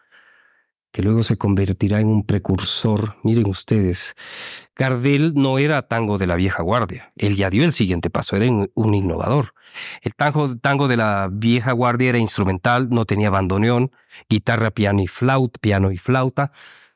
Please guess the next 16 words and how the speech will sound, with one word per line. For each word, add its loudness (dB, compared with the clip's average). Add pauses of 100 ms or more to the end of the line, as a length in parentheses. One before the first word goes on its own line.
(640)
Gardel 2
le 2
adicionó 0
la 0
voz, -4 (1500)
el, 2 (140)
la 0
poesía. 0 (1120)
Y 0
este, 2
eh, -2
personaje 0
pequeñito 0
aparece 0
como 0
canillita 0